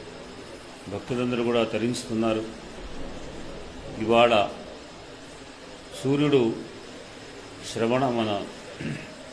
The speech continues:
శ్రా-, ఆ, ఆష-, ఉత్తరాషాఢ ద్వితీయ పాదంలోకి ప్రవేశిస్తూ మకర సంక్రాంతి, మకర సంక్ర-, మకర యొక్క రాశిలో ప్రవేశిస్తున్నాడు.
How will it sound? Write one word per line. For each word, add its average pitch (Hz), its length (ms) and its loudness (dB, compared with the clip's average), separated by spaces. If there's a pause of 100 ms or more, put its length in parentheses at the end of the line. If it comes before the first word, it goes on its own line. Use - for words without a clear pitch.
(880)
శ్రా-, 120 340 6
ఆ, 107 340 2 (800)
ఆష-, 117 160 0
ఉత్తరాషాఢ 147 680 10
ద్వితీయ 135 440 6
పాదంలోకి 131 580 4
ప్రవేశిస్తూ 113 680 0 (1300)
మకర 135 220 8
సంక్రాంతి, 131 600 6
మకర 110 260 2
సంక్ర-, 107 300 -2
మకర 117 300 0
యొక్క 127 180 2
రాశిలో 123 440 2
ప్రవేశిస్తున్నాడు. 113 880 0